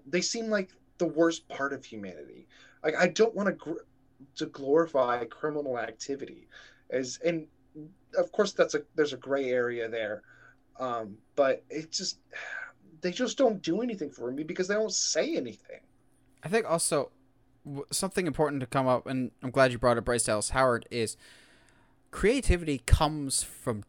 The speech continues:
Speaker 2: different types of storytellers as well as different types of stories. And I think nowadays we're getting more and more types of storytellers than ever before.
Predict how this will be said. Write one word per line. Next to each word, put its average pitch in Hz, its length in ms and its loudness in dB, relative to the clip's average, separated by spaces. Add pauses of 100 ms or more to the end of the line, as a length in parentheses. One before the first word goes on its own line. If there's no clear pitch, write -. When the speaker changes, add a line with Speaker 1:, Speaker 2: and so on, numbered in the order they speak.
Speaker 2:
different 139 360 -4 (160)
types - 460 8
of 95 100 -10
storytellers 165 920 0
as 120 240 -2
well 117 260 2
as 113 100 0
different 120 280 -6
types 117 260 -4
of 107 80 -8
stories. 110 580 -2
And 110 140 -4
I - 20 -4
think 135 300 -6
nowadays 127 540 2
we're 135 80 -4
getting 123 500 -4
more 143 320 2
and 127 100 -2
more 127 220 0
types - 580 6
of 120 60 -12
storytellers 110 800 -6
than 110 140 -10
ever 131 200 0
before. 117 560 -2